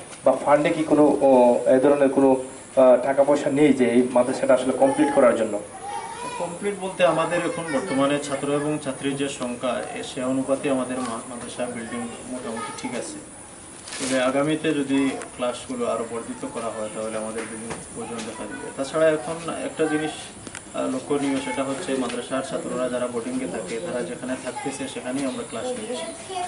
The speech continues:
Speaker 2: ভবিষ্যতে যদি আমাদের সামর্থ্য হয় বা আমাদের, আহ, বিদেশি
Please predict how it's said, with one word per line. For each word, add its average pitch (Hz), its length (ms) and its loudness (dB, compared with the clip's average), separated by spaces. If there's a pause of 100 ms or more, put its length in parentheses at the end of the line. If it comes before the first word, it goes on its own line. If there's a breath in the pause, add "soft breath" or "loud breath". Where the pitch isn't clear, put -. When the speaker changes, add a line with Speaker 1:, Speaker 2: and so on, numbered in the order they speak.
(200)
Speaker 2:
ভবিষ্যতে 165 480 0
যদি 147 220 0
আমাদের 127 300 0 (100)
সামর্থ্য 120 380 -6
হয় 123 300 -2
বা 117 140 -2
আমাদের, 113 360 -4
আহ, - 460 -10
বিদেশি 117 440 -10